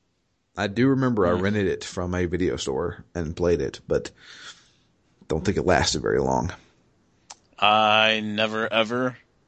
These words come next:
Speaker 2: touched anything that was called a R P G at this time.
Speaker 1: Uh-huh.
Speaker 2: But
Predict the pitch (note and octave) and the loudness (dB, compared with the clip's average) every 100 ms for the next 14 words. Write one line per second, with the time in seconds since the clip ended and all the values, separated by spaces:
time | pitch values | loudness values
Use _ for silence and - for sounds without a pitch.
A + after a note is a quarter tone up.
0 | _ - C3 - A2+ A2+ A#2+ B2+ B2 C3+ | _ -8 -2 0 2 2 0 -2 -2 -2
1 | A#2 A#2+ - A#2 A#2+ A2+ - _ - B2+ | -6 -6 0 0 0 -2 -6 _ -6 -4
2 | B2 B2+ A#2 C3 C3 C3+ - - B2 - | -2 -2 0 0 0 -2 -6 -2 0 2
3 | C3+ C#3 D3 _ - G2 A2 A2+ - - | 2 0 -4 _ 0 4 4 0 -12 -20
4 | - _ _ _ _ _ _ _ _ _ | -20 _ _ _ _ _ _ _ _ _
5 | _ _ _ _ _ _ _ _ _ _ | _ _ _ _ _ _ _ _ _ _
6 | A#2 - A2+ G2+ - | -20 -2 2 2 2